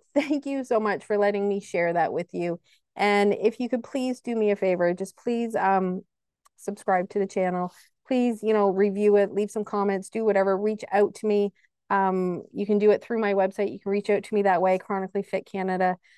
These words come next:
dot com. You can go there. And, um, I would love to hear from you because, um, 'cause like I said, I know we can do this together if we connect,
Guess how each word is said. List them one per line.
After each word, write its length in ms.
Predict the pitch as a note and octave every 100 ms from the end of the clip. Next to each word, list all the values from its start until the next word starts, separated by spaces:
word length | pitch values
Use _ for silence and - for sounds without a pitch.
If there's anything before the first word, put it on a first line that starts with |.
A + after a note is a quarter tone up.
| _ _ -
dot 220 | F3+ -
com. 300 | A3 G3 G3
You 100 | F#3+
can 160 | F#3+
go 180 | F#3 F3+
there. 320 | F3+ F3+ F3+ - _ _ -
And, 320 | F#3+ F#3+ F#3+
um, 220 | F#3 F3+ F3+
I 80 | F3+
would 120 | F#3
love 240 | F#3 G3+
to 60 | G#3
hear 260 | - F3+ F3
from 200 | F3+ F3+
you 160 | F3
because, 540 | F3+ F3+ - F3+ F3+ F3+
um, 360 | F3+ F3 E3+ - _ _ _ _ _ _ _ _ _ _ _ -
'cause 160 | A3
like 160 | A3+ G#3+
I 80 | A3+
said, 260 | C4+ A3+
I 160 | - G3
know 140 | G3+
we 160 | G#3 G#3+
can 180 | A3+ G3+
do 160 | G3+
this 200 | G3 F#3+
together 460 | - - F3+ F3+ F3 _ _ _ _
if 200 | - G3+ A3
we 100 | G3+
connect, 560 | G3+ F#3 F3 - -